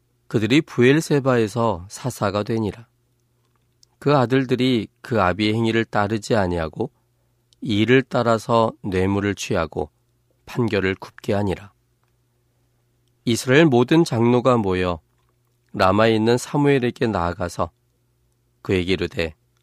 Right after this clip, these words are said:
"보소서, 당신은 늙고 당신의 아들들은 당신의 행위를 따르지 아니하니 열방과 같이 우리에게 왕을 세워 우리를 다스리게 하소서." 한지라. 우리에게 왕을 주어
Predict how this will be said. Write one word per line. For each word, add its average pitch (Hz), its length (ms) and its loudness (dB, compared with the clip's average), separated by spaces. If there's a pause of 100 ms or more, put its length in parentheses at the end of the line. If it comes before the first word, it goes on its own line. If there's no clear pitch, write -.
(480)
"보소서, 104 600 -4 (920)
당신은 139 420 4
늙고 127 640 0 (100)
당신의 110 420 -2
아들들은 95 640 -2 (640)
당신의 98 440 -4
행위를 139 400 2
따르지 139 500 -2
아니하니 98 640 0 (800)
열방과 107 480 2
같이 101 340 -2
우리에게 95 500 0
왕을 92 420 0
세워 98 420 -2 (600)
우리를 90 400 -4
다스리게 104 640 -4
하소서." 110 500 -4 (120)
한지라. - 460 -10 (1600)
우리에게 120 320 4
왕을 143 580 4
주어 104 480 0